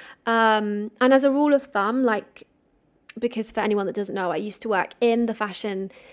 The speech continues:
industry, and I used to work in the operations department and the, uh,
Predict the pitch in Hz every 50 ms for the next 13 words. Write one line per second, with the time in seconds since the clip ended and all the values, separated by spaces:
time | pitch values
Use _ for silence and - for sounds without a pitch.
0 | - _ - - 262 262 254 247 247 - - - 208 196 185 - - - - -
1 | 202 220 214 208 208 196 - - 214 214 214 - - 226 214 208 208 - 247 233
2 | 226 214 220 220 - 233 220 226 - 240 226 220 - 220 214 - 208 202 196 208
3 | 202 196 190 190 185 175 - 190 190 185 185 180 185 185 180 - _ - 190 180
4 | 180 175 175 170 165 - _ _ - - 196 - 98 - - 73 -